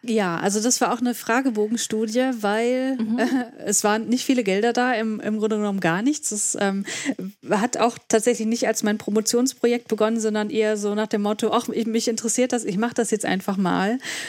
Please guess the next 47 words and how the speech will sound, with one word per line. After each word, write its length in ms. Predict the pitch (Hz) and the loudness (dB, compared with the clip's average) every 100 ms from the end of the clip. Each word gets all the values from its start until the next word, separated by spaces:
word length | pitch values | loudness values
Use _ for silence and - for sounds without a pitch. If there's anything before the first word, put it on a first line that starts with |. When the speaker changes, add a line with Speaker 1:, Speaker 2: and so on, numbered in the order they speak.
| - | -8
Speaker 1:
Und 300 | - 208 214 | 0 0 2
deswegen 640 | 220 - 208 214 220 214 196 | 0 0 0 0 -2 -2 0
wurde 200 | 208 208 | 0 0
das 160 | 208 | 0
auch 60 | 202 | 0
eine 120 | 220 | -2
Fragebogenstudie. 920 | 202 214 240 226 240 247 - 240 247 | 0 0 2 0 0 0 0 0 2
Ansonsten 440 | 220 214 220 226 214 | 0 2 0 0 -2
hätte 200 | 208 220 | 0 0
man 160 | 202 | 0
natürlich, 400 | 202 202 208 196 | 0 0 -2 0
wenn 80 | 196 | 0
man 140 | 202 | 0
die 80 | 190 | 0
entsprechenden 420 | 185 196 202 202 | -2 -2 0 0
Gelder 240 | 185 185 190 | 0 2 2
hätte, 300 | 185 185 - | 0 0 0
auch, 260 | 190 185 | -2 -4
äh, 300 | - 180 196 196 | -2 0 0 0
Tracker 320 | - 277 240 | 0 2 2
kaufen 320 | 226 208 208 | 2 0 0
können 280 | 208 202 208 | 0 0 0
und 160 | 190 185 | 0 0
den 100 | 196 | 0
an, 280 | 185 185 - | 0 -2 -2
die 320 | - 180 190 | -2 0 0
an 80 | 190 | 2
Leute 280 | 185 202 208 | 2 0 0
geben 220 | 208 208 | 0 0
können 220 | 202 196 | 0 -2
und 140 | 185 185 | 0 0
dann 120 | 185 | 0
sozusagen 380 | 185 - 180 185 | 0 0 0 2
über 100 | 180 | 0
die 100 | 185 | 0
Zeit 260 | 190 190 | 0 0
hinweg 400 | 196 180 196 - | 0 -2 -4 -4
beobachten 480 | - 233 262 240 226 | 0 2 2 -2 -4
können. 220 | 220 220 | -2 -2
Aber 180 | 202 185 | 0 2
das 180 | 190 - | 2 0
war 80 | 190 | 0
hier 160 | 202 | 0
eben 140 | 196 202 | 0 -2
nicht 160 | 240 | 0
der 100 | 214 | 0
Fall. 320 | 208 190 190 | 0 0 0